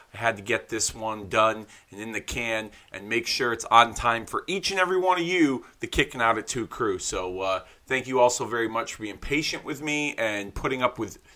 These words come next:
the solo act these last few weeks, Mania Game Changers, our Valentine's Day Countdown, and now In Your House Final Four Trading Places. This event took place f-,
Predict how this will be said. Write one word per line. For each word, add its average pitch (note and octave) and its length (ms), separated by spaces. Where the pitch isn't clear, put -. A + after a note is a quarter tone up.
the A2 100
solo D#3 480
act B2 240
these A2 160
last A#2+ 300
few B2 180
weeks, B2 400
Mania A#2+ 320
Game C#3 300
Changers, C#3 560
our - 80
Valentine's B2+ 680
Day C#3+ 200
Countdown, C#3+ 720
and A#2+ 180
now B2+ 340
In B2+ 140
Your A#2+ 120
House A2 280
Final G#2+ 320
Four G#2 240
Trading G2 380
Places. F#2 460
This G3+ 200
event F#3+ 340
took F3 220
place D#3 420
f-, - 160